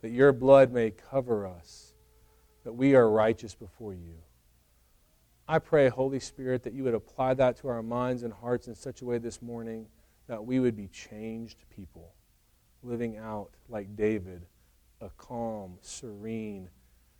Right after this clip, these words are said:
faith based on the heart and not always seeking after outward appearance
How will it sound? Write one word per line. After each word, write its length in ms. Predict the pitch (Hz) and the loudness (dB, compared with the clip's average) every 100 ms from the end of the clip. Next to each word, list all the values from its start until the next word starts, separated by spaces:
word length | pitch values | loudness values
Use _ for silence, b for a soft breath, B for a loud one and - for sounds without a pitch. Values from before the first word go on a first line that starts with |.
| _ _ _ _ _ | _ _ _ _ _
faith 600 | _ - 135 113 92 - - - 117 | _ -2 4 4 2 -6 -14 -14 -6
based 260 | 117 113 | -4 -4
on 180 | 120 110 | -6 -10
the 80 | 101 | -10
heart 440 | - - 113 95 _ _ _ b b b - | -16 -6 -4 -4 _ _ _ b b b -16
and 100 | 110 | -4
not 240 | 117 110 - | -4 -4 0
always 380 | 117 113 107 - | 4 4 2 -6
seeking 320 | 113 - 107 | -14 -14 -16
after 220 | 92 98 | -14 -14
outward 260 | 95 95 95 | -14 -14 -16
appearance 480 | - 87 82 _ | -20 -20 -20 _